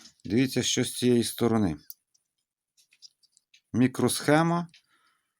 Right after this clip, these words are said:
А це як то окуклений, але я такого не бачив ще ніколи. Знаю, що в мікрофонах буває К М-ки стоять, але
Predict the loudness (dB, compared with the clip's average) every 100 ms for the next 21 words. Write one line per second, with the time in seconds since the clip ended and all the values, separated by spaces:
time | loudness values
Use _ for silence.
0 | _ -4 -4 0 4 6 4 2 2 2
1 | 2 2 0 0 4 6 6 4 4 4
2 | 6 4 0 0 2 4 4 4 2 0
3 | -4 -6 -6 -6 -6 -6 -6 -12 _ _
4 | -20 -20 _ _ _ _ _ _ _ _
5 | _ -20 _ _ _ -12 -2 0 2 0
6 | 2 0 0 -4 -2 0 0 0 0 4
7 | 4 2 0 0 0 -4 -10 -6 -6 -6
8 | -10 -6 -2 0 0